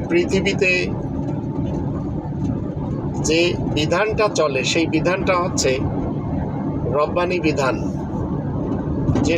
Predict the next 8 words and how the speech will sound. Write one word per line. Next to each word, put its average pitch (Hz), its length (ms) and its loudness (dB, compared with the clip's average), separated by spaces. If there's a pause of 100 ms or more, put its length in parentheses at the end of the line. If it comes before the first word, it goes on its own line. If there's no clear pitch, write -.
(140)
সংবিধানটি 190 760 2 (1160)
আল্লাহ 170 260 2
তাআলার 185 280 2 (100)
পৃথিবীতে 196 520 2 (140)
চলে, 147 260 2 (300)
সেটি 160 260 2 (100)
হচ্ছে 160 320 2 (2000)
কালামুল্লাহ, 170 680 2